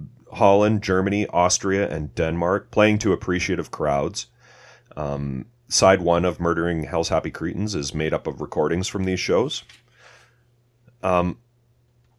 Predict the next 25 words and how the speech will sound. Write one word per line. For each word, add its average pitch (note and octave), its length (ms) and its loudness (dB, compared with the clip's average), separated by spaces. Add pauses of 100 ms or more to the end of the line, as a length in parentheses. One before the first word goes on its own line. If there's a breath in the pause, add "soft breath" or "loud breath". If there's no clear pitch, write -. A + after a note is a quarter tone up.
(280)
the G2 120 0
band G#2+ 360 6
on A2 140 6
that F#2+ 220 4
tour E2 300 0
was D2+ 180 -2
Zoogs G#2 320 2
Rift E2+ 400 0 (140)
on E2 200 0
lead D#2+ 160 -2
guitar D#2 240 -2
and D2 100 -2
vocals, C2 400 -2
John F#2+ 360 6
Truby F#2+ 460 0
on E2+ 220 0
guitar, E2 540 0
Richie G#2+ 400 2
Haas G2 420 4
on D2+ 240 -2
drums, F2 680 2 (460 soft breath)
Willie G2 300 2
Lappin F2+ 400 4
on D#2+ 180 0
bass, G2+ 460 2